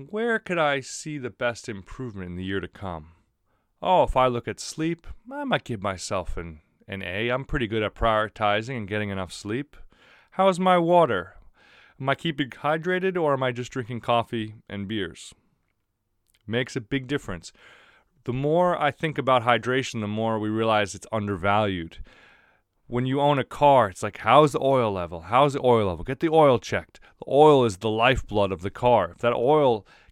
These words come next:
gets neglected, the whole car starts just getting jammed up and breaking down. Hydration and water is the same for humans,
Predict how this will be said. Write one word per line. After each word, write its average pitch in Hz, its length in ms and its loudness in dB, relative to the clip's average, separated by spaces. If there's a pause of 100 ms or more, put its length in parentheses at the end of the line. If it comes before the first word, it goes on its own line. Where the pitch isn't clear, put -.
gets 123 240 -2
neglected, 113 640 0
the 101 80 -4
whole 131 180 2
car 135 380 0
starts 101 400 -12 (480)
just 120 260 -10 (680)
getting 123 400 -2
jammed 127 480 2
up 131 220 2
and 98 140 -6
breaking 107 440 -4
down. 95 380 -4 (800)
Hydration 156 640 2
and 123 140 -2
water 147 240 4
is 107 60 -4
the 107 80 -8
same 127 280 -4
for 110 140 -6
humans, 117 500 -2